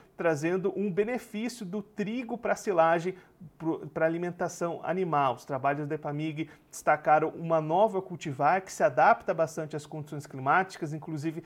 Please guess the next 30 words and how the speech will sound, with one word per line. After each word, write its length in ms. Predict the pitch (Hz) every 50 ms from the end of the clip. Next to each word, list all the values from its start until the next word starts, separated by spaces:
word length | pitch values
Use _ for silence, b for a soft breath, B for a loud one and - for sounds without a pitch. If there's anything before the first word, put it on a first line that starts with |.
| B B B B -
tem 100 | 185 180
maior 320 | 175 175 165 160 160 165
resistência 960 | 143 170 175 156 - 170 151 - - - 175 185 214 233 233 - - 214 190
ao 60 | 165
calor, 520 | - - 147 120 127 156 185 196 196 185
a 60 | 160 147
doenças, 680 | 135 147 139 143 165 190 214 202 - - 180 - - -
em 40 |
comparação 640 | 143 - - 147 - 151 147 147 147 - 160 151 - B B B B B
com 160 | - 170 156
o 40 | 147
milho 300 | 151 160 170 156 156 143
na 120 | 147 139
segunda 360 | - 156 143 139 147 143 139
safra, 440 | - - 156 156 180 190 - 214 - B B B B
se 180 | - - 226
adaptam 640 | 190 165 139 135 151 175 233 240 - - - 202 180
bastante 680 | 175 170 165 - - 165 160 160 160 147 - - - -
a 160 | 156 156 151
esse 200 | 151 151 - -
período 380 | - 160 151 151 147 135 151
de 140 | 143 147 -
cultivo 440 | - 202 190 - - 170 180 170 170 B B B B B
e 60 | 160
trazem 460 | 147 - 151 151 156 160 147 156 175
uma 200 | 170 170 175 175
nova 400 | 165 156 160 170 185 208 185 202
opção 540 | 208 208 - - - - 185 180 190 190 190
pro 160 | - 147 151
produtor 720 | 147 156 151 151 139 147 143 147 151 151 143 139 127 135